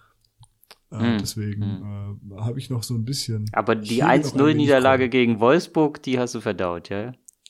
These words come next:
Speaker 1: Ja, das ist mir doch egal, was Wolfsburg macht.
Speaker 2: <laughs>
Speaker 1: Mir nicht.
Speaker 2: Ähnlich wie Leverkusen. Okay.
Speaker 1: Ja.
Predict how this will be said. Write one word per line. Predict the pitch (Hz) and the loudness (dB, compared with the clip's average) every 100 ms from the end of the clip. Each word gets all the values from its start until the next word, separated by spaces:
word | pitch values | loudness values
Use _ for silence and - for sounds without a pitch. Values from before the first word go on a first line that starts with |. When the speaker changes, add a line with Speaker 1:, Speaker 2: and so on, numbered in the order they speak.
| - | -16
Speaker 1:
Ja, | 92 98 | -14 -12
das | 101 | -10
ist | |
mir | 104 107 | -10 -8
doch | |
egal, | 101 101 101 | -10 -10 -12
was | 98 | -12
Wolfsburg | 107 - 104 | -14 -12 -12
macht. | 104 - _ _ _ - _ _ _ _ _ | -12 -14 _ _ _ -20 _ _ _ _ _
Speaker 2:
<laughs> | - - - - - | -6 -6 -8 -14 -8
Speaker 1:
Mir | 104 | -6
nicht. | 107 - _ _ _ _ _ _ _ _ _ - - | -6 -12 _ _ _ _ _ _ _ _ _ -20 -20
Speaker 2:
Ähnlich | - 113 110 104 | -6 -4 -4 -8
wie | |
Leverkusen. | 101 98 92 98 87 87 | -8 -6 -8 -10 -14 -8
Okay. | - - 196 131 - | -8 -2 0 0 -4
Speaker 1:
Ja. | 135 | -6